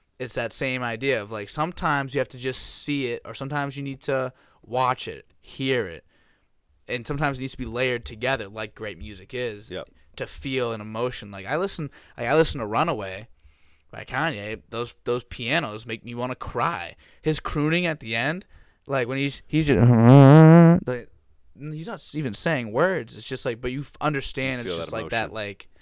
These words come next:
Speaker 2: You feel that emotion.
Speaker 1: you're just talking. You're just, he's just, and it's just, that's just what he always does. He just
Speaker 2: Mm-hmm.
Speaker 1: feels like this is his life, and it's like that beautiful piano and the, and the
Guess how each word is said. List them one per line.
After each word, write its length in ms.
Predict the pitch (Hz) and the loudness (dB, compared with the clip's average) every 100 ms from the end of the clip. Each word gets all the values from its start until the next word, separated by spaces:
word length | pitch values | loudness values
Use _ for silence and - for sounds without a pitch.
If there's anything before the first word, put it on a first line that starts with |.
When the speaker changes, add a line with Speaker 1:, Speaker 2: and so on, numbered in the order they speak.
| - | -20
Speaker 2:
You 60 | - | -20
feel 160 | 73 | -20
that 100 | - | -20
emotion. 220 | - - - | -20 -20 -10
Speaker 1:
you're 160 | 127 | -6
just 160 | 131 - | -6 -6
talking. 480 | - 123 135 127 101 | -2 0 0 -4 -8
You're 140 | 101 | -8
just, 180 | 110 - | -8 -8
he's 160 | 120 | -8
just, 200 | 123 117 | -8 -8
and 180 | 90 123 | -8 -6
it's 180 | 123 - | -6 -6
just, 240 | 120 - | -12 -8
that's 160 | 120 117 | -6 -6
just 160 | 113 113 | -6 -6
what 80 | |
he 80 | 104 | -2
always 340 | 113 135 113 110 | 0 0 0 -6
does. 280 | 95 92 113 | -16 -16 -16
He 80 | |
just 120 | 113 90 | -16 -10
Speaker 2:
Mm-hmm. 60 | |
Speaker 1:
feels 220 | 120 120 | -4 -4
like 100 | 117 | -4
this 160 | 110 110 | -8 -12
is 100 | 110 | -12
his 180 | 107 107 | -10 -6
life, 300 | 110 117 - _ _ _ | -4 -4 -6 _ _ _
and 140 | - 113 | -16 -14
it's 120 | 101 | -10
like 120 | 107 | -10
that 160 | 95 117 | -10 -10
beautiful 320 | 120 123 120 | -10 -8 -10
piano 720 | - 110 117 120 123 120 117 | -12 -8 -6 -6 -6 -6 -6
and 160 | 104 90 | -8 -14
the, 60 | |
and 160 | 76 | -20
the 60 | 82 | -20